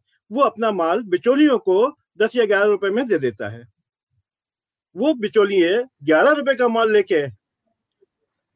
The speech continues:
और, अ, जो उन ऑफिशियल से मिलके सत्रह और अठारह रुपए में वापस जो है, गवर्नमेंट को एमएसपी पे बेच देते हैं।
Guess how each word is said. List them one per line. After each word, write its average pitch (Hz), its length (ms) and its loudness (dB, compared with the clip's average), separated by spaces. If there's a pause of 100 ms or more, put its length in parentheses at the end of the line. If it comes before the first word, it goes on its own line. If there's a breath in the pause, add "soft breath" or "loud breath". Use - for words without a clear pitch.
और, 208 160 0
अ, 190 380 2
जो 214 140 -2
उन 240 240 0
ऑफिशियल 240 400 -2
से 269 200 -2
मिलके 214 460 0 (360)
सत्रह 208 240 -2
और 247 180 2
अठारह 254 220 -4
रुपए 247 180 0
में 254 120 -2
वापस 214 260 0
जो 240 160 2
है, 247 80 2
गवर्नमेंट 220 360 -2
को 262 80 0
एमएसपी 208 400 -2
पे 247 140 -8
बेच 165 200 -2
देते 123 240 -12
हैं। 123 160 -12